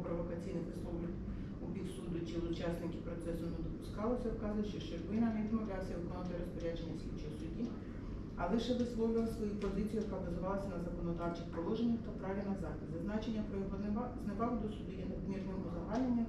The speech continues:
і не відображає ре-, реальної ситуації в судовому засіданні. Щербина має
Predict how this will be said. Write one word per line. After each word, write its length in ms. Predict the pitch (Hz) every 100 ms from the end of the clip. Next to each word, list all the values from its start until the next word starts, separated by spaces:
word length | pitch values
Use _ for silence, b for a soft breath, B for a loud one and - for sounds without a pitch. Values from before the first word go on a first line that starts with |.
| 226
і 20 |
не 40 | 226
відображає 460 | 214 - 175 180 196 196
ре-, 140 | 180 175 180
реальної 300 | 180 180 -
ситуації 360 | - 294 330 -
в 40 | -
судовому 260 | - 190 196
засіданні. 480 | 202 - - 156 - - - - - B B B - - - - - - - - - - -
Щербина 460 | 226 196 214 214 190 190 185 190
має 160 | 196